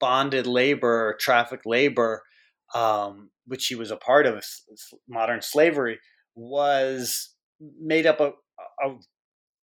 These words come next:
you know, the, the, the actual percents get really murky. When I was writing, it was somewhere between fifteen and sixty percent, uh, which is such a wide range that it's unhelpful, which, but, but does speak to the lack of visibility that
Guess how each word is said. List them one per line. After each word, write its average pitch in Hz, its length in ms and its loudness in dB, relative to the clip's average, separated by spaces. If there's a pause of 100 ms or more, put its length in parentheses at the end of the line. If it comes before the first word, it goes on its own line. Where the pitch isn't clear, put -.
(220)
you 139 140 -10
know, 104 180 -12 (120)
the, 123 240 -18
the, 120 120 -18 (100)
the 110 100 -4
actual 135 300 0
percents 113 540 -2
get 101 120 -16
really 113 380 -8
murky. 107 440 -10
When 101 160 -4
I 113 100 4
was 110 180 -2
writing, 113 340 2
it 104 80 -10
was 98 160 -8
somewhere 110 300 -6
between 104 480 -18 (100)
fifteen 139 460 -10
and 104 140 -10
sixty 143 380 -4
percent, 101 560 -12 (420)
uh, 104 160 -4
which 107 220 -8
is - 160 0
such 139 240 4
a 120 100 -2
wide 107 360 2
range 110 300 -4
that 104 120 -12
it's 95 100 -14
unhelpful, 107 680 0
which, - 220 -16
but, 131 100 -14 (300)
but 139 140 -2
does 170 280 6
speak - 340 -4
to - 80 -6
the 120 100 0
lack 120 260 4
of 107 120 -8
visibility 127 680 2
that 107 120 -10